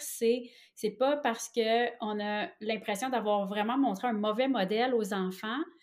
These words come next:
qu'on ne peut pas leur montrer comment que ça peut se transformer, puis qu'ils puissent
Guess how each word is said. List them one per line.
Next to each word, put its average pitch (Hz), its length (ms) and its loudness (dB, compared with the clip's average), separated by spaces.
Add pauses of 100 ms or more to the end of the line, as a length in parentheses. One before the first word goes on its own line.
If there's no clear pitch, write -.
(200)
qu'on 226 140 2
ne 220 60 2
peut 226 180 4
pas 254 120 2
leur 269 220 4
montrer 214 560 -2
comment 233 200 -2
que 277 60 -12
ça 240 80 -2
peut 233 140 -4
se - 180 -6
transformer, 247 1120 -2
puis 247 360 -6 (160)
qu'ils 262 200 -8
puissent 285 440 0